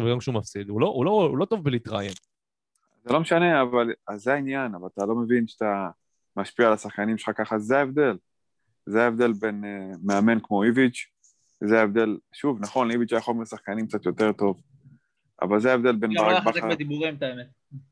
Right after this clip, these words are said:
Speaker 2: זה ההבדל בין ברק בכר למרקו בלבול, זה ההבדל, אני כל הזמן אומר את זה, מאמנים כדורגל, יש הרבה מאמנים שמבינים כדורגל,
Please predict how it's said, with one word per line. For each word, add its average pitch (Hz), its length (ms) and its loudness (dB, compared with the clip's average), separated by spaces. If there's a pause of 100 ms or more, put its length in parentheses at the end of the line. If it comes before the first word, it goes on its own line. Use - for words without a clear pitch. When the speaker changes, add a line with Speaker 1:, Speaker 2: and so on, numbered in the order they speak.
(200)
Speaker 2:
זה 120 160 -2
ההבדל 131 200 0
בין 117 180 -4
ברק 110 160 0
בכר 110 280 -8
למרקו 104 400 -8
בלבול, 101 400 -2 (540)
זה 113 180 0
ההבדל, 131 280 0
אני 110 200 -2
כל 135 100 -2
הזמן 135 160 -2
אומר 117 300 -2
את 104 80 -4
זה, 101 140 -6
מאמנים 101 420 -4
כדורגל, 120 560 -2 (960)
יש 120 180 -6
הרבה 113 320 2
מאמנים 110 440 -2
שמבינים 101 460 -4
כדורגל, 95 500 0